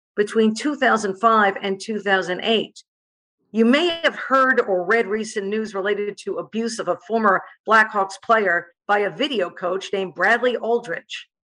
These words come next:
While we have never received any reports of abuse by Aldrich during any U S A Hockey activity, he was involved in a U S A Hockey Select Camp in which you slash your son participated. We are reaching out to former camp participants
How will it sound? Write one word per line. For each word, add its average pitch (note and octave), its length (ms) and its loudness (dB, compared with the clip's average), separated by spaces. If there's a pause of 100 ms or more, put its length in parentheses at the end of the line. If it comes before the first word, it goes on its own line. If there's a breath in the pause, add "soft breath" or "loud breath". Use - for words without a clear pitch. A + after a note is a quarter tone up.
(140)
While A3 180 4
we A#3 160 4
have A#3 180 2
never D#4+ 280 0
received A3 680 -2
any B3+ 260 2
reports G3 540 0
of D#3 80 -12
abuse F#3+ 320 -6
by E3+ 180 0
Aldrich F3+ 560 0 (280)
during A3 240 4
any A3+ 200 4
U G#3+ 140 6
S G3+ 180 -2
A F#3 120 0
Hockey G3+ 400 0
activity, G3+ 580 -4 (240)
he C4+ 120 -4
was C4+ 200 2
involved A3 500 2
in F#3+ 140 -4
a F#3 40 -2
U A#3 280 -2
S A#3 220 -2
A G3+ 100 -6
Hockey G#3+ 380 -2
Select G3+ 420 -6
Camp G#3 320 -4 (240 soft breath)
in G#3 100 0
which G3 200 4
you B3+ 260 2
slash G#3+ 460 2
your A#3 160 4
son G#3+ 460 0
participated. G3 840 -4 (460 soft breath)
We B3+ 120 6
are A#3 160 6
reaching C4+ 460 -2
out A#3+ 360 2
to F#3+ 120 -8
former B3 360 -2
camp A#3 360 -4
participants F#3 800 -4